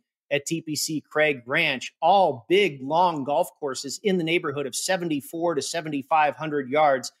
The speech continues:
Those were all par seventy-ones. This is now a par seventy. It measures just under seventy-four hundred yards at a par seventy, and it is a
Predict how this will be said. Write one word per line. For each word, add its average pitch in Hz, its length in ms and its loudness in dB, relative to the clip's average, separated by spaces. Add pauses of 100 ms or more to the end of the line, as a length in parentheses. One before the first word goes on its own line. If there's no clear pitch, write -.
(300)
Those 214 300 2
were 208 160 2
all 190 160 6
par 185 320 2
seventy-ones. 151 1080 -2 (320)
This 220 220 2
is 208 160 -6
now 190 360 2
a 175 220 2 (100)
par 175 220 4
seventy. 165 800 -2
It 170 180 -4
measures 156 480 -2
just - 400 0
under 175 300 0
seventy-four 127 720 -6
hundred 127 360 -6
yards 120 380 -6 (340)
at 196 240 2
a 175 80 2
par 160 360 0
seventy, 143 800 -2 (280)
and 139 140 -2
it 147 80 0
is 156 220 -2
a 131 200 0